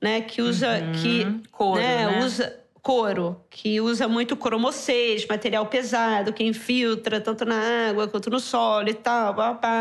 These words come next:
Speaker 2: É.
Speaker 1: Só que quando você
Speaker 2: É,
Speaker 1: pensa
Speaker 2: mas
Speaker 1: em
Speaker 2: couro não é
Speaker 1: curtume, você
Speaker 2: exclusivo
Speaker 1: tem
Speaker 2: da moda, né?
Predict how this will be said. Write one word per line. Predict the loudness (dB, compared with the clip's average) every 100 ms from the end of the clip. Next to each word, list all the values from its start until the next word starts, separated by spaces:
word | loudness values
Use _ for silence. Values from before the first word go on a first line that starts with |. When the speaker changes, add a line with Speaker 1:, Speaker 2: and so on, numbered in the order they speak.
| -2
Speaker 2:
É. | -4 -8 -14 -18 -8
Speaker 1:
Só | -2 -2
que | 0 -2 -2
quando | 0 -2 0
você | 0
Speaker 2:
É, |
Speaker 1:
pensa | 2
Speaker 2:
mas | 0 0
Speaker 1:
em |
Speaker 2:
couro | 0 2 2
não | 2
é | 2 2
Speaker 1:
curtume, | 2
você | 2 2
Speaker 2:
exclusivo | 2 2
Speaker 1:
tem |
Speaker 2:
da | 2 2
moda, | 2 2 2 2 2
né? | 0 0